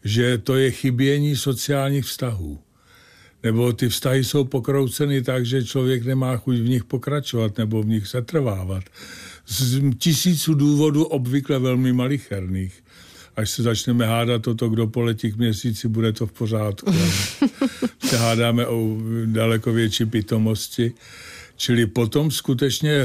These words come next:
Speaker 1: je určitý okamžik, kdy člověk se necítí dobře, kdy, eh, ta životní pohoda se vytratí a neví si s tím rady.
Speaker 2: No a proč jsou ty svátky tím nejkomplikovanějším obdobím?
Speaker 1: Protože jsme to z nich udělali.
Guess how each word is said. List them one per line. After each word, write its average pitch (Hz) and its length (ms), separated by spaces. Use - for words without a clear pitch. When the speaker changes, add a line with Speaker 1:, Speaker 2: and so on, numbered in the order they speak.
Speaker 1:
je 113 260
určitý 135 540
okamžik, 127 680
kdy 113 560
člověk 127 560
se 131 280
necítí 120 640
dobře, 127 520
kdy, 123 480
eh, 127 40
ta 120 240
životní 113 520
pohoda 120 420
se 123 180
vytratí 110 880
a 98 100
neví 117 380
si 147 200
s - 100
tím 139 220
rady. 107 500
Speaker 2:
No 190 120
a 185 40
proč 202 180
jsou 269 140
ty 285 120
svátky 180 460
tím 185 260
nejkomplikovanějším 180 1200
obdobím? 165 540
Speaker 1:
Protože 117 420
jsme 123 220
to 113 140
z 98 100
nich 113 200
udělali. 90 560